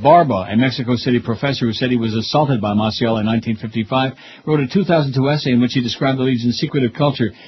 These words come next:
"If we'd been less innocent and docile, we might have understood the dark motive behind those rules of silence and isolation." Allegations of misconduct by Maciel date back to the fifties when he was suspended from the priesthood during a church investigation.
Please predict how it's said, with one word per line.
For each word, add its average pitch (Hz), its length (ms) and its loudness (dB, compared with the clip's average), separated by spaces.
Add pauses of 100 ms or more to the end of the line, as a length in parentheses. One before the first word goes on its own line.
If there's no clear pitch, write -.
"If 147 120 -2
we'd 143 100 2
been 135 140 2
less 160 180 2
innocent 165 380 0
and 117 160 4
docile, 110 600 0 (200)
we 139 60 0
might 139 160 4
have 135 80 0
understood 151 440 0
the 127 80 0
dark 135 240 0
motive 131 240 0
behind 117 320 2
those 117 180 0
rules 123 220 0
of 110 80 -4
silence 127 400 -2
and 123 80 2
isolation." 101 600 -2 (1160)
Allegations 156 600 2
of 117 80 2
misconduct 117 500 0
by 117 100 2
Maciel 113 460 2
date 123 160 0
back 123 200 0
to 135 60 -2
the 123 100 0
fifties 113 440 0
when 117 120 2
he 117 60 2
was 113 120 -2
suspended 131 420 -2
from 120 100 2
the 113 80 2
priesthood 143 380 -2
during 120 200 2
a 113 60 0
church 160 280 -2
investigation. 107 680 -2